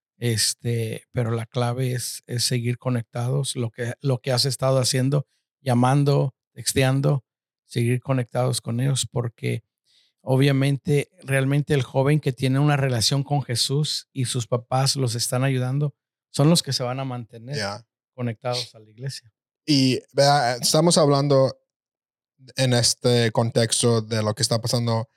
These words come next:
Speaker 2: con, ah, los jóvenes conmigo, pero ¿qué de un pastor, un líder? Los números están súper bajos todavía, no han regresado, que, ah, ah, ah, normal,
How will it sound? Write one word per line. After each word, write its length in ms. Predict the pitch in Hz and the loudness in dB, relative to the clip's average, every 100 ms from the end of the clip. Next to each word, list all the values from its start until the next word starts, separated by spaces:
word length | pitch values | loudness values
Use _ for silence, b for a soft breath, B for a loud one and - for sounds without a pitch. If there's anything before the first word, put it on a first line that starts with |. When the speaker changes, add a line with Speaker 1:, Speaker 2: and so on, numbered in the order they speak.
| _ _ | _ _
Speaker 2:
con, 300 | - 120 117 - _ | 0 0 0 -6 _
ah, 160 | - 120 | 0 2
los 140 | 113 - | 2 4
jóvenes 360 | 123 123 117 | 4 4 2
conmigo, 440 | 127 117 120 117 110 | 0 0 2 0 2
pero 260 | 127 120 | 2 4
¿qué 180 | - 139 | 4 4
de 180 | 143 139 | 4 2
un 200 | 127 127 | 0 0
pastor, 580 | 117 - 131 131 127 127 b b b | 0 2 4 4 2 -2 b b b
un 200 | 117 120 | 0 4
líder? 500 | 127 131 127 123 123 _ _ _ - | 6 6 6 4 -2 _ _ _ 2
Los 220 | 123 120 | 2 4
números 520 | 127 127 127 127 120 | 4 4 4 4 4
están 380 | 123 - 120 113 | 2 0 0 0
súper 520 | - - 147 135 123 | 0 4 2 4 4
bajos 480 | 123 127 127 127 - | 6 4 2 0 2
todavía, 760 | 131 123 113 127 139 135 135 131 _ _ _ _ _ _ _ | 2 2 2 4 4 4 2 -2 _ _ _ _ _ _ _
no 100 | 139 | 0
han 140 | 135 135 | 2 4
regresado, 800 | 131 127 117 127 127 127 127 b b b b _ _ | 4 4 4 4 4 4 0 b b b b _ _
que, 800 | - 120 110 104 104 98 101 - _ _ _ _ _ _ _ _ _ - | 2 4 4 2 2 0 -2 -8 _ _ _ _ _ _ _ _ _ -4
ah, 360 | 120 107 107 - | 0 0 0 -2
ah, 280 | 127 113 104 - _ _ | 0 0 -2 -10 _ _
ah, 260 | 127 113 110 - | -2 0 -2 -6
normal, 880 | 143 131 127 123 135 135 131 139 143 | -2 4 4 4 2 4 4 2 0